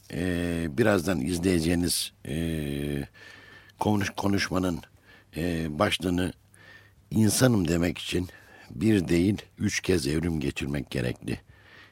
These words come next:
diye ben özetleyebilirim. Önümde on iki Temmuz iki bin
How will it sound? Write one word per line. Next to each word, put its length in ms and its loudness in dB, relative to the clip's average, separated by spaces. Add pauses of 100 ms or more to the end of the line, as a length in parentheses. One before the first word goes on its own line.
(120)
diye 320 4 (580)
ben 160 2
özetleyebilirim. 840 0 (920)
Önümde 540 4 (1120)
on 160 8
iki 220 4
Temmuz 420 2
iki 260 0
bin 220 4